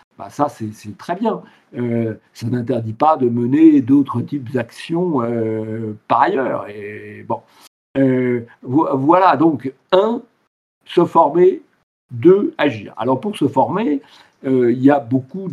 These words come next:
d'institutions pour se former. Euh, j'ai parlé de l'Institut Iliade, qui fait une formation de fond, euh, sur l'histoire et la culture, euh,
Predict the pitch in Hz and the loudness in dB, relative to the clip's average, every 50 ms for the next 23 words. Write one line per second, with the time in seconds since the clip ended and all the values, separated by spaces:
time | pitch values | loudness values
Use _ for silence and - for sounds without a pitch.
0 | 123 117 113 110 143 135 123 120 - - - - 135 113 - 143 139 131 - - | -10 -10 -6 -2 0 0 0 0 -4 -8 -12 -10 -10 -10 -10 -12 -14 -12 -10 -8
1 | 214 233 247 233 233 123 - - - 113 - - 120 113 113 131 160 190 214 240 | -4 -4 -4 -4 -4 -8 -8 -6 -8 -8 -6 -4 -4 -4 -2 -2 -2 0 0 2
2 | 269 269 269 _ _ _ _ _ _ _ - 127 123 123 120 117 113 113 113 113 | 0 0 -2 _ _ _ _ _ _ _ -6 -4 -2 -2 0 0 -2 -4 -6 -8
3 | 101 110 - - 117 113 113 123 117 117 117 120 131 131 123 113 110 104 107 110 | -10 -10 -6 -4 -4 -2 0 0 0 2 2 2 2 0 0 -2 -4 -6 -6 -8
4 | 110 - - - _ - 110 110 120 143 170 190 208 196 175 120 107 - 110 104 | -10 -12 -20 -20 _ -10 -8 -4 0 2 4 6 4 4 2 -2 -6 -14 -16 -12
5 | - - 113 107 101 - - 110 107 107 110 104 - - - - 131 127 127 110 | -6 -6 -6 -6 -6 -10 -10 -8 -6 -6 -6 -8 -8 -10 -6 -6 -4 -4 -4 -4
6 | 110 107 110 - - - 143 135 139 139 131 - _ _ _ _ _ _ _ - | -6 -8 -8 -10 -12 -6 -2 -2 -2 -2 -4 -8 _ _ _ _ _ _ _ -12
7 | 120 107 104 - - - - 123 123 117 104 107 107 - - - 120 127 127 127 | -8 -8 -8 -8 -10 -12 -8 -6 -6 -4 -4 -6 -8 -10 -10 -6 -4 -2 -2 -2
8 | 123 127 120 110 113 117 113 113 113 110 - 117 110 104 _ - - 123 127 127 | -4 -4 -6 -6 -6 -6 -6 -6 -6 -8 -8 -10 -12 -12 _ -10 -6 -2 -2 -2
9 | 113 110 107 107 107 110 110 110 104 104 104 | -2 -4 -6 -10 -12 -12 -12 -12 -14 -14 -16